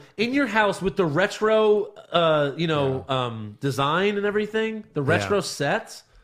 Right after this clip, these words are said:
Speaker 1: I
Speaker 2: Like,
Speaker 1: liked how
Speaker 2: like
Speaker 1: it looked.
Speaker 2: protre-, professional driver Bob Holly,
Speaker 1: <laughs>
Speaker 2: Hardcore Holly,
Speaker 1: Yeah. Oh no, that's not
Speaker 2: Shawn
Speaker 1: do that.
Speaker 2: Michaels. No.
Speaker 1: Just the set.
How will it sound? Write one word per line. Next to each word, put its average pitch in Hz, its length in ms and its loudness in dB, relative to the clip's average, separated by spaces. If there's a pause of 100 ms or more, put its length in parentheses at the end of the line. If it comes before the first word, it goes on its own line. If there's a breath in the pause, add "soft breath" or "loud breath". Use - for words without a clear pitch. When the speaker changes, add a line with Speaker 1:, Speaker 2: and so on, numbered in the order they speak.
(320 soft breath)
Speaker 1:
I 151 80 0
Speaker 2:
Like, 170 60 2 (160)
Speaker 1:
liked - 60 -14
how 233 140 2
Speaker 2:
like 131 140 2
Speaker 1:
it 143 40 0
looked. - 480 -4
Speaker 2:
protre-, - 440 -2
professional 147 540 -2
driver 135 460 -2
Bob 123 340 -4
Holly, 120 560 -4 (120)
Speaker 1:
<laughs> - 440 -6
Speaker 2:
Hardcore 127 460 -4
Holly, 120 380 -4 (140)
Speaker 1:
Yeah. 98 280 -4
Oh 95 280 -10
no, 107 280 -2
that's 101 200 -6
not 104 100 -4
Speaker 2:
Shawn 123 180 -2
Speaker 1:
do 120 60 -6
that. 95 60 -4
Speaker 2:
Michaels. 110 520 -6
No. 98 300 -16 (680 soft breath)
Speaker 1:
Just 165 200 -4
the 160 80 -2
set. - 460 -4